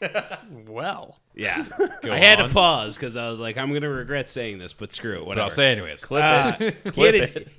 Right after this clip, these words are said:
Speaker 1: he had a twenty-eight yard, uh, T D last week, and if it wasn't for that, he goes two for forty. He's got something like a hundred and forty-seven yards and two T Ds in the last couple of weeks with John Brown being out.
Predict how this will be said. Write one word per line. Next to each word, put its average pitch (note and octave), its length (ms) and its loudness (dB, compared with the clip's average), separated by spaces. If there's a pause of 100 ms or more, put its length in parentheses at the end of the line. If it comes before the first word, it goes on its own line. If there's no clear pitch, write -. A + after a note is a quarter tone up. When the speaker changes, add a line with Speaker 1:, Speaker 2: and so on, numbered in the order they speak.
Speaker 1:
he F3 80 4
had G3 140 4
a F3 80 2
twenty-eight B3+ 580 -4
yard, E3 640 0
uh, C3+ 500 0
T F3+ 180 -6
D C#3+ 260 -2
last G#2 400 -6
week, F#2 360 -14 (280)
and A#2 100 -8
if A#2+ 80 -8
it - 40 -6
wasn't F#3+ 260 0
for D#3+ 60 0
that, D3 400 0
he B2+ 100 -6
goes B2+ 200 -4
two D#3 180 0
for A2 120 -12
forty. A2 600 -6 (240)
He's A2+ 200 -10
got C#3+ 240 -6
something D#3+ 320 -4
like D#3 160 -4
a A#2 60 -6
hundred C3+ 280 -6
and A#2+ 100 -10
forty-seven A#2 560 -10
yards G#2+ 320 -8
and F#2 100 -16
two A2+ 180 -10
T G#2+ 160 -14
Ds G#2 180 -12
in G2+ 80 -14
the G2 60 -12
last G#2+ 180 -10
couple G#2 220 -8
of G2 60 -10
weeks G#2 220 -10
with F#2 160 -12
John G#2 280 -6
Brown G2+ 280 -8
being G#2 220 -6
out. G#2 260 -10